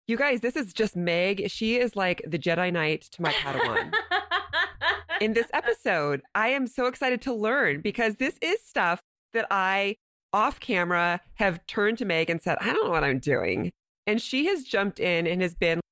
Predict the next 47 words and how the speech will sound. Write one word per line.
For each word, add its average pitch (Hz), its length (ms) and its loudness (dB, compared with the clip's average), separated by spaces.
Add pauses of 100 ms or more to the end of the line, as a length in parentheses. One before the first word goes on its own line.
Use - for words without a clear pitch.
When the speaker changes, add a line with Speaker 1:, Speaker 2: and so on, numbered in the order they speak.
Speaker 1:
the 165 180 -2
great, 160 460 0 (320)
we're 196 160 0
reversing 175 420 0
roles 139 220 2
here, 123 160 0
like 147 180 2
my 170 220 0
big 214 220 0
sister, 165 320 0
and 165 100 2
has 170 120 -2
been, 165 220 0 (280)
Speaker 2:
<laughs> - 140 -2 (100)
Speaker 1:
"Here, 190 340 0 (340)
here's 262 320 0
what 370 120 -2
I 359 80 0
know 269 200 2
about 277 220 0
you. 185 420 2 (320)
Here's 208 280 0
how 233 140 0
I 233 80 2
know 208 180 2
we 208 100 0
can 202 300 0
start - 420 0
this 220 160 -2
Speaker 2:
Yes. - 80 0
Speaker 1:
process. 196 720 0
I 160 100 2
can 165 180 0
walk 147 300 2
you 180 80 0
through." 147 300 2
And 135 120 0
so 165 80 -4
now 143 140 2
she's 160 160 -4
gonna 156 160 0
do 139 200 2
it - 100 -2
for - 120 -2
all 127 160 2
of - 80 -4
us. - 340 -4